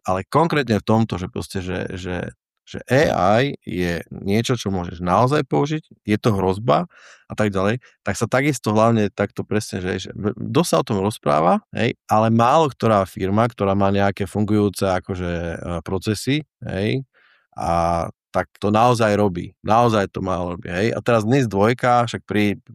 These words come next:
je tu, je tu nis dvojka, čiže ona bude akože do istej miery do toho tlačiť. Napriek tomu sa málo akože tam deje, hej. To je vyslovene o Slovensku nis dvojka, však, ale to je európska nejaká, eh, eh, európsky framework, takže akože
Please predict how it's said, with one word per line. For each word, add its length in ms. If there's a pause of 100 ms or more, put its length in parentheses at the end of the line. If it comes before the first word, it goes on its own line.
(160)
je 300
tu, 240
je 160
tu 240
nis 160
dvojka, 320
čiže 240
ona 160
bude 240
akože 560
do 80
istej 240
miery 80
do 80
toho 160
tlačiť. 320 (320)
Napriek 480
tomu 320
sa 160
málo 480
akože 320
tam 320
deje, 480
hej. 320 (400)
To 80
je 160
vyslovene 320
o 80
Slovensku 480
nis 160
dvojka, 320
však, 160
ale 200
to 120
je 80
európska 560
nejaká, 400
eh, 160 (640)
eh, 420
európsky 320
framework, 480
takže 240
akože 180